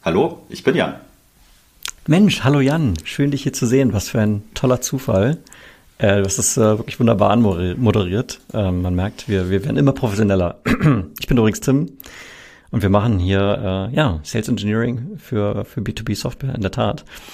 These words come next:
Speaker 2: Und wir probieren heute mal ein neues Format aus, nämlich die Pre-Sales LinkedIn Rundschau. Wir freuen uns, äh, natürlich, äh,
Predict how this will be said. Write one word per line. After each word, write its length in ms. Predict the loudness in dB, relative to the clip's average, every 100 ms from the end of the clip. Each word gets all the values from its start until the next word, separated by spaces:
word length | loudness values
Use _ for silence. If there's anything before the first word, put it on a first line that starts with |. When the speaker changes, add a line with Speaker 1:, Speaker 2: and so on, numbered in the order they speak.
| -14 0
Speaker 2:
Und 140 | 2
wir 80 | 2
probieren 320 | 2 0 2
heute 160 | 2 0
mal 180 | 0 0
ein 140 | 0
neues 240 | 0 -2
Format 380 | -4 -4 -4 -6
aus, 340 | -8 -12 -14 -18 _ -8
nämlich 340 | -4 -4 -4
die 160 | -4 -6
Pre-Sales 1040 | -6 -2 0 0 0 2 4 4 2 -4 -10 -2
LinkedIn 680 | 4 4 2 4 4 4 0
Rundschau. 840 | -2 0 0 -2 -2 0 0 -2 -6 -20 -20 -10 -4
Wir 100 | -2
freuen 280 | 2 4
uns, 180 | 4 0
äh, 180 | -2 0
natürlich, 460 | 0 0 -2 -2 -4
äh, 360 | 0 2 0